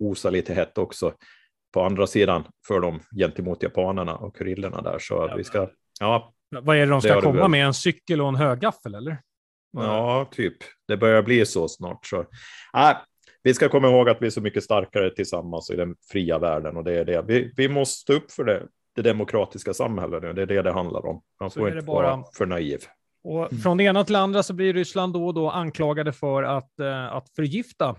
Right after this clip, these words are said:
Speaker 2: lite folk som ingår i förhandlingar och grejer. Och nu undrar jag
Speaker 1: Mm.
Speaker 2: om man har vänt sig uttryckligen mot mig när jag läser att man kan få salmonella av Kinderägg.
Speaker 1: <laughs> Ja, man börjar undra, va? Ja, det
Speaker 2: Ja,
Speaker 1: där
Speaker 2: men
Speaker 1: var väl en spännande,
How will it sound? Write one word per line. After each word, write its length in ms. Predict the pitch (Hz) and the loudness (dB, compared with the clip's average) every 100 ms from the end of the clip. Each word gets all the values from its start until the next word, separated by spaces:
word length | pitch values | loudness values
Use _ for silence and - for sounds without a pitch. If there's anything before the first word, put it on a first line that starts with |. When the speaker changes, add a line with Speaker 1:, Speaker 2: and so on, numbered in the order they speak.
| - | -8
Speaker 2:
lite 220 | 139 - | -8 -6
folk 240 | 147 127 | -6 -6
som 120 | 143 139 | -6 -8
ingår 300 | 127 123 123 | -6 -6 -6
i 60 | |
förhandlingar 500 | - 131 131 135 143 | -6 -6 -6 -6 -4
och 100 | 143 | -4
grejer. 300 | 143 143 208 | -2 -2 -2
Och 100 | 220 | 0
nu 280 | 170 202 202 | 0 2 0
undrar 300 | 202 180 175 | 0 0 0
jag 280 | 170 160 160 | 0 0 2
Speaker 1:
Mm. 120 | 165 | 2
Speaker 2:
om 60 | 147 | 0
man 200 | 147 143 | -2 -4
har 300 | 139 143 135 | -2 -2 -4
vänt 340 | 135 156 151 - | -6 -6 -8 -6
sig 260 | 147 139 | -6 -2
uttryckligen 760 | 160 123 156 170 170 143 135 131 _ _ _ - | -4 -4 -6 -8 -6 -4 -4 -6 _ _ _ -8
mot 340 | 147 139 131 | -4 -4 -6
mig 320 | 127 220 190 | -4 -2 0
när 160 | 123 131 | -2 -2
jag 100 | 131 | -2
läser 300 | 131 123 135 | -2 -2 -4
att 120 | 123 | -4
man 120 | 135 | -6
kan 120 | 135 127 | -8 -8
få 100 | - | -8
salmonella 800 | - 135 135 143 147 120 196 131 | -4 -4 -4 -4 -2 -2 -2 0
av 220 | 127 123 | -2 -2
Kinderägg. 760 | - 156 117 120 220 120 98 101 - _ _ _ - - - | -4 -4 -4 -4 -4 -6 -8 -16 -18 _ _ _ -20 -20 -8
Speaker 1:
<laughs> 840 | 196 - - - _ - - - 127 | -6 -4 -6 -8 _ -20 -16 -12 -2
Ja, 280 | 123 127 - | 2 2 2
man 120 | 104 | -2
börjar 140 | 101 104 | -2 -2
undra, 380 | 175 240 - 69 | -2 -4 -2 -2
va? 180 | 87 - _ _ - - _ - _ - - _ _ _ | -2 -6 _ _ -20 -20 _ -20 _ -20 -20 _ _ _
Ja, 140 | 165 165 | 2 6
det 60 | |
Speaker 2:
Ja, 60 | 160 | 8
Speaker 1:
där 80 | 180 | 8
Speaker 2:
men 80 | 294 | 10
Speaker 1:
var 100 | 254 | 8
väl 120 | 180 | 8
en 100 | 143 | 6
spännande, 680 | - 151 131 123 117 113 | 6 4 6 4 6 4